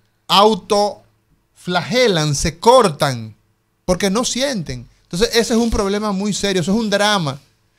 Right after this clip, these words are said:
que nosotros pudiéramos empezar a reproducir dentro de poco. Esas mismas escenas que se ven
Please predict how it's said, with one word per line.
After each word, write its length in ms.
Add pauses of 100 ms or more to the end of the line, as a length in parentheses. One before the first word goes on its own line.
(140)
que 140
nosotros 400
pudiéramos 760
empezar 420
a 80
reproducir 600
dentro 280
de 60
poco. 420 (280)
Esas 260
mismas 400
escenas 340
que 100
se 180
ven 320